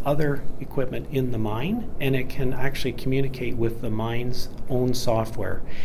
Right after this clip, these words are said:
And we, we, we encourage that. We like that. We, we don't have our own proprietary system where we won't, don't want to plug into anything else. Because the mine, uh, they want, uh, data. They want to know the machine health, what's, what's going through the ore pass at that time,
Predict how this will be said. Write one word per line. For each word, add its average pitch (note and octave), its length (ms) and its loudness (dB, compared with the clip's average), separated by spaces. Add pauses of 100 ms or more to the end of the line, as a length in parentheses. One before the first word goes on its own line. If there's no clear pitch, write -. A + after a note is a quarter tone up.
(200)
And C3 160 0
we, E3+ 160 6
we, D3+ 420 2
we C#3 420 -2
encourage B2+ 440 0
that. G2 160 2
We A#2 100 -2
like A#2 280 0
that. - 320 -4
We, B2+ 180 2
we B2+ 180 2
don't C#3+ 300 2
have C3+ 220 -2
our A#2+ 160 2
own B2+ 160 2
proprietary A2+ 720 0
system C3 500 -2
where A#2 160 2
we A2 140 0
won't, A2+ 400 -2
don't B2 160 0
want A2+ 160 4
to G#2+ 60 2
plug A2 280 4
into B2 180 -2
anything A#2 400 2
else. D3+ 240 2 (640)
Because D#3+ 320 4
the D#3+ 80 2
mine, F#3+ 560 2
uh, C3 260 4
they B2+ 180 -2
want, C3 440 -2 (100)
uh, B2 200 -2
data. C3+ 420 2 (100)
They B2 100 -4
want A#2+ 220 -2
to A#2 60 0
know A2+ 240 2
the A#2 80 4
machine A2+ 400 2
health, C#3+ 340 0 (360)
what's, - 340 2
what's C3+ 360 0
going B2+ 300 2
through C3 300 4
the A#2+ 140 0
ore B2 180 0
pass C3+ 340 0
at B2+ 120 0
that B2 200 0
time, C3 360 -2